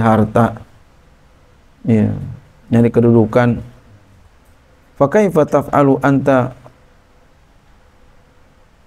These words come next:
misla dzalika fi alini ayatika? Maka bagaimana engkau lakukan seperti demikian itu pada keadaan nihaya engkau, puncaknya engkau?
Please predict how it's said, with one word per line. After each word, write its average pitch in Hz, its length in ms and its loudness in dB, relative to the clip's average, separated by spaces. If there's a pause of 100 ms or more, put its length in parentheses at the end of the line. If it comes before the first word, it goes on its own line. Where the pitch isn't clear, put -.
(200)
misla 139 400 2
dzalika 147 480 0
fi 139 160 0
alini 135 480 2
ayatika? 131 640 0
Maka 139 240 0
bagaimana 151 720 0
engkau 147 320 2
lakukan 139 560 0 (560)
seperti 139 480 0
demikian 143 400 0
itu 139 240 0
pada 139 240 2
keadaan 135 560 0 (1300)
nihaya 139 560 2
engkau, 151 320 0
puncaknya 147 560 0
engkau? 156 320 -2